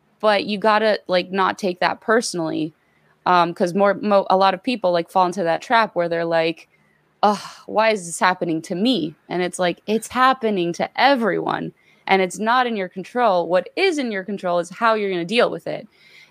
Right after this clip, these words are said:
And the last few years, like, I've had, you know, bad things thrown at me, like, bad news from bandmates or whatever, that something happened. Um, like, "Oh, there's a problem with the music video," you know, and, like,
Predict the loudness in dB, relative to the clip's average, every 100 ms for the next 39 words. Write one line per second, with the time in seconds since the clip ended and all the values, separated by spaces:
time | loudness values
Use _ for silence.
0 | -4 0 2 2 -2 -6 -4 0 2 2
1 | 0 -4 0 2 4 2 0 0 0 -2
2 | _ _ _ _ _ _ -6 -2 -2 -4
3 | 0 2 2 0 -4 -4 -4 -2 -2 -2
4 | -4 -8 -4 0 0 0 -4 -4 -4 -4
5 | -8 _ _ _ -4 0 0 0 0 -2
6 | -2 -4 -4 -2 -2 0 0 0 0 -4
7 | -4 -2 0 2 2 0 0 -4 -6 -4
8 | 0 0 2 -2 -2 -6 _ _ _ _
9 | 0 4 4 2 2 0 -4 -6 -2 2
10 | 2 0 -2 0 0 0 -4 -2 -2 -2
11 | -2 0 -2 -2 0 0 0 -2 -4 -4
12 | -6 -10